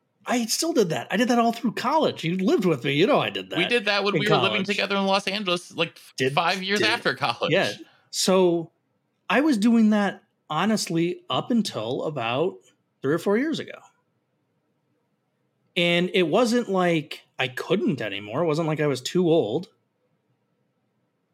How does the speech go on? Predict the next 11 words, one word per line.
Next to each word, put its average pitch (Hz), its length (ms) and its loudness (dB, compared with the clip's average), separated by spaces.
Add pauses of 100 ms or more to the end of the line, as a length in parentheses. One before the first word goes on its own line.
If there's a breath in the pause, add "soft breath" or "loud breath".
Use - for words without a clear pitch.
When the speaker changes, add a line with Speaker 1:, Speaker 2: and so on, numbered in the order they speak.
(120)
Speaker 1:
It 180 160 4
was, 170 640 2 (1400)
I - 80 -2
don't 190 160 2
care 170 420 -8 (220)
Speaker 2:
Yeah. - 140 -20 (180)
Speaker 1:
anymore. 120 460 -4 (720)
Like, 156 580 0 (720)
I'll 170 140 4
watch 190 280 2
Iowa, 156 600 -2